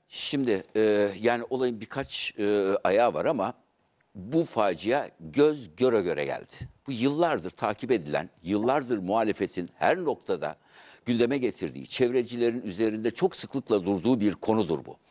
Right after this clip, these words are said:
Kıyamet gibi soru önergesi var C H P milletvekillerinden. Neredeyse tamamının soru önergesi var bu konuda. Şimdi burada, e, şu çok önemli. Bir kere altın, hani,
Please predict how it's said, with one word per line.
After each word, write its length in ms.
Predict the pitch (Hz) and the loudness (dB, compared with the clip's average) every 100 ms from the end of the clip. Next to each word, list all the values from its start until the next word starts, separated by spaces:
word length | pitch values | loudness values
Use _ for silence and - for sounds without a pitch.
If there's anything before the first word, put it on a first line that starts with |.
| - - - | -18 -16 -2
Kıyamet 480 | 131 143 180 226 - | 4 4 2 -4 -6
gibi 140 | 160 | -8
soru 280 | - 131 131 | -2 0 2
önergesi 500 | 107 104 104 - 131 | 0 -2 -4 -4 -2
var 320 | 104 - - | -2 -2 -12
C 140 | 95 107 | -2 0
H 40 | |
P 120 | 120 | 2
milletvekillerinden. 1040 | 135 95 95 - 95 - 92 87 85 135 180 | -2 0 -2 0 -2 0 0 0 2 0 0
Neredeyse 380 | 180 233 208 175 | 0 2 2 0
tamamının 440 | - 202 175 147 151 | -2 0 2 2 0
soru 220 | 117 107 | 2 4
önergesi 420 | 101 98 101 165 | 4 0 -2 0
var 160 | 139 95 | 0 0
bu 80 | 85 | -4
konuda. 260 | 76 - - _ - - - - | -6 -8 -16 _ -20 -18 -18 -10
Şimdi 320 | - 226 147 87 _ | -2 0 2 0 _
burada, 540 | 87 165 277 165 185 - _ - | 0 2 4 2 0 -2 _ -4
e, 200 | 123 123 | -2 -4
şu 280 | - 240 | -6 -6
çok 240 | - 170 143 | -2 0 0
önemli. 400 | 98 76 65 - _ _ | 0 -2 -6 -12 _ _
Bir 100 | - | -4
kere 280 | - 151 76 _ _ _ | 0 0 0 _ _ _
altın, 440 | - 175 180 185 190 | 0 0 2 -2 0
hani, 240 | 135 139 | 0 0